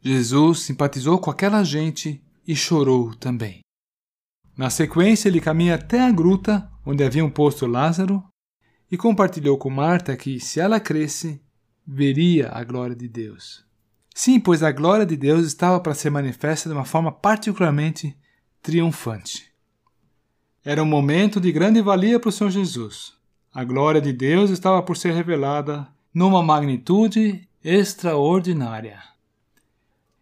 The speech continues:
E foi justamente nesta ocasião, nesta cena, que João onze, versículo quarenta e um, relata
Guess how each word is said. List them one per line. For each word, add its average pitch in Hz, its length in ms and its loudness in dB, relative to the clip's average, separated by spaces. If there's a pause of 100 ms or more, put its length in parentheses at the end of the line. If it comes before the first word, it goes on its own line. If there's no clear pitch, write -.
E 156 60 -4
foi 233 240 4
justamente 190 500 2
nesta 233 380 4
ocasião, 196 500 0 (320)
nesta 127 360 -2
cena, 196 560 2 (580)
que 180 140 4
João 165 320 4
onze, 226 340 4
versículo 196 400 0
quarenta 156 340 0
e 147 80 0
um, 165 120 -2
relata 131 600 -4